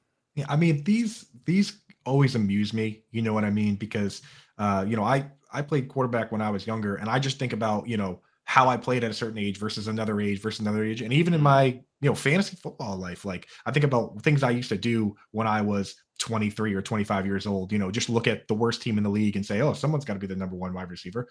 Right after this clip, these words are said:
Speaker 1: Like, the
Speaker 2: Yeah.
Speaker 1: way you look at things, you evolve and get better. So we talk about guys that, these guys are twenty-three and twenty-five, you know, Herbert's twenty-three, Burrow's twenty-five. It's hard to sit here and say one guy is definitively better than the other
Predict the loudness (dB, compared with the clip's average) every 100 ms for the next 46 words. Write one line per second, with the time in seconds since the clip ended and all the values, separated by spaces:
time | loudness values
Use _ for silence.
0 | _ -6 0 2 2 2 4 4 4 0
1 | 0 0 0 0 0 2 2 2 -2 -2
2 | 0 0 0 0 -2 _ 0 2 2 0
3 | 0 -2 -2 -6 -2 0 2 4 2 0
4 | -2 -2 -4 -6 -4 -6 -10 -10 -12 -14
5 | -12 -6 -4 -4 -4 -6 -6 -6 -6 -4
6 | -4 -2 -2 -2 -4 -4 -2 0 -2 -6
7 | -20 _ _ -6 -2 4 6 8 6 2
8 | 2 0 2 2 2 0 0 0 0 0
9 | 0 -2 -8 -4 -2 -2 -2 -2 -4 -2
10 | -2 -2 -4 -6 -4 -4 -4 -4